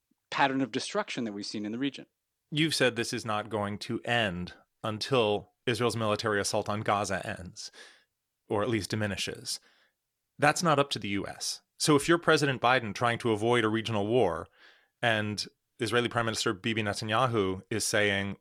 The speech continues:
Speaker 2: "We're gonna keep striking Gaza," what option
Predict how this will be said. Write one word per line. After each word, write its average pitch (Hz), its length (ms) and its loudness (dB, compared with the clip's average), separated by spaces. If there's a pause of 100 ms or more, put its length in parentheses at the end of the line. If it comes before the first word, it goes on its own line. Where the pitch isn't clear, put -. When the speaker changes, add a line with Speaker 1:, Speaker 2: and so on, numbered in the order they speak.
Speaker 2:
"We're 135 240 4
gonna 160 180 0
keep - 360 -4 (340)
striking 120 440 0
Gaza," 110 640 2 (400)
what 160 600 2
option 180 540 4